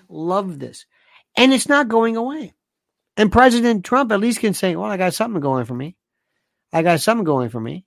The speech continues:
That's the only thing. So Kevin Diamond, I want to thank you very much, my dear friend. Antediluvian Doomer, Lisa Bach, thank you. Bill Monahan, Edge Dweller, L J Jackson, Kevin Diamond,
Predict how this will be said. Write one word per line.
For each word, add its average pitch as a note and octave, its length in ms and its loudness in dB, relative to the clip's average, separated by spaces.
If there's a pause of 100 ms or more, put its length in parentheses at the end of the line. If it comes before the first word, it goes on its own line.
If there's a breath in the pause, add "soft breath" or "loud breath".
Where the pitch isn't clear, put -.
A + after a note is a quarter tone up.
(140)
That's F3 220 0
the D#3+ 80 -4
only C3 120 -6
thing. D#3 180 -12 (460)
So - 180 6
Kevin D4+ 460 6
Diamond, C#4 600 4
I B3+ 120 2
want D#4 220 4
to G#3 80 2
thank B3 360 0
you A3+ 120 0
very G3 240 2
much, G#3+ 280 -4
my E3+ 140 -2
dear C#3+ 240 -2
friend. F3 380 -10 (100)
Antediluvian G#3 840 0
Doomer, A#3 380 -2 (420)
Lisa F#3 580 2
Bach, F#3 720 -2 (100)
thank F3+ 360 -4
you. A#3 260 -8
Bill G3+ 180 0
Monahan, G3+ 680 -4 (500)
Edge F3 480 0
Dweller, E3+ 560 -4 (140)
L D4 340 2
J A3 480 -6
Jackson, G3+ 720 -8 (720)
Kevin F#3+ 380 2
Diamond, F3 520 -6